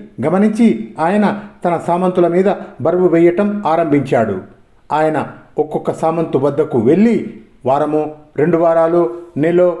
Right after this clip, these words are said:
అతిథిగా వారి వద్ద ఉండసాగాడు. రాజుగారికి తిండి సంపాదించే భారం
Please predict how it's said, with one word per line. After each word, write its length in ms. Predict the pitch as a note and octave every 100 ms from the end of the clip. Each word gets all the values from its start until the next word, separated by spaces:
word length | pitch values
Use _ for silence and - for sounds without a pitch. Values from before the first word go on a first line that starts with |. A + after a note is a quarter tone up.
| - -
అతిథిగా 480 | D#3+ F3 E3+ E3+ E3 - B2+
వారి 180 | D#3
వద్ద 220 | D3+ D3 D#3
ఉండసాగాడు. 720 | C#3 D#3+ E3 C#3+ B2 G#2 F#2+ - - _ _ _
రాజుగారికి 640 | C#3+ D#3+ D#3+ E3 D#3 C3 A2+ - -
తిండి 200 | G3 F#3+
సంపాదించే 540 | F3+ F3 D#3 D3+ D#3
భారం 340 | C#3+ D3+ F#3